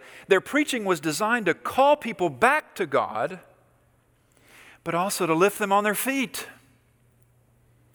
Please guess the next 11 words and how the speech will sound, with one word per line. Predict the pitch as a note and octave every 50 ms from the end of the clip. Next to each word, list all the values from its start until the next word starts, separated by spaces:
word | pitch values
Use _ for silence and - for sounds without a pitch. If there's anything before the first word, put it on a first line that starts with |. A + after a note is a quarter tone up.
| _ _ - - - -
Bow | C3 G#2+ D#3 D#3 E3 G#3 B3 C4
your | B3+ B3 B3 A3+
head | G3+ A3+ A#3+ A#3
in | A#3 A3
repentance | G#3+ G3 - G3+ A#3 B3 C4 C4 B3+ - - - - - - - -
and | E3+ E3+ E3+ D#3+ D3+
lift | D#3 F3 F#3+ A3 C4 D#4 D4 - - -
your | G#3+ A#3 A3+ G3
head | F#3+ A#3 A#3 A3+
in | A3 A3
hope. | G#3+ A#3 A#3+ A#3 E3+ - - -